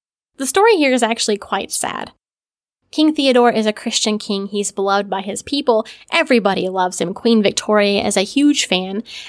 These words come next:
and had gifted him a pair of ornamental pistols.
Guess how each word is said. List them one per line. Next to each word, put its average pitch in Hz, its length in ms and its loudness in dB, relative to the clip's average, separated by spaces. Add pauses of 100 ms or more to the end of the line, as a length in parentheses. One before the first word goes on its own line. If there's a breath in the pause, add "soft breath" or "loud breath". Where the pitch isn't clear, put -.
and 208 180 0
had 202 260 -4
gifted 240 360 0
him 208 200 2
a - 120 0
pair 202 280 0
of 202 100 -2
ornamental 208 680 2
pistols. - 640 -6